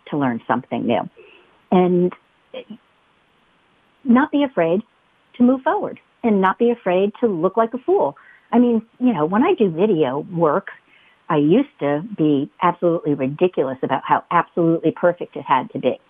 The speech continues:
you know, and I was laughing about that when I made the videos for the bread making. Uh, so much as five years ago, I would have erased all of those videos and said, "Nope, because,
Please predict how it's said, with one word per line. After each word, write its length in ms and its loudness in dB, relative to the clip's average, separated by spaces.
you 140 0
know, 280 4
and 120 0
I 120 0
was 160 2
laughing 320 0
about 280 -4
that 220 0
when 180 -2
I 120 0
made 360 2
the 100 0
videos 500 2
for 160 2
the 80 -4
bread 220 0
making. 400 -2
Uh, 180 4
so 80 0
much 160 -2
as 140 -2
five 220 2
years 260 2
ago, 440 0
I 100 2
would 160 2
have 80 -2
erased 320 2
all 180 2
of 80 0
those 220 2
videos 520 -2
and 160 -4
said, 180 0
"Nope, 240 2
because, 440 -4